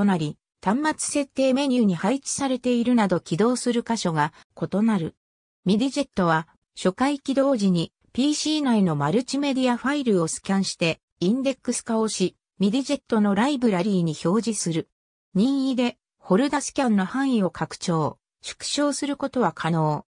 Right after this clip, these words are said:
独自のライブラリーではあるが、ファイル自体のコピーやインポートといった作業は必要なく、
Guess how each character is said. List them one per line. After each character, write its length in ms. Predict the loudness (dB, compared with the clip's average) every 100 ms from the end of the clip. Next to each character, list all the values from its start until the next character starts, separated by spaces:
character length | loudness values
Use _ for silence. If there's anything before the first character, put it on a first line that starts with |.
| _ _ _ _ -2
独 220 | -2 -2
自 180 | 0 0
の 140 | 0
ラ 160 | 0 0
イ 80 |
ブ 120 | 0 0
ラ 100 | 2
リ 200 | 2 2
ー 20 |
で 120 | 0
は 140 | 0
あ 60 | 0
る 140 | 0
が、 200 | 0 -2 -6 _ _
フ 120 | 0
ァ 100 | 2
イ 60 | 0
ル 60 |
自 180 | -2 -4
体 240 | 0 0 2
の 120 | 0
コ 160 | -2
ピ 220 | -2 0 2
ー 60 |
や 120 | 2
イ 100 | 2
ン 80 | 0
ポ 200 | 0 -2
ー 20 |
ト 140 | -2 -2
と 160 | 0
い 40 | 0
っ 60 |
た 160 | -2 -8
作 200 | -2 0
業 240 | 2 2
は 220 | 0 0 -4 _ -20
必 320 | -16 -6 -2
要 220 | 0 0
な 140 | -2
く、 240 | -2 -4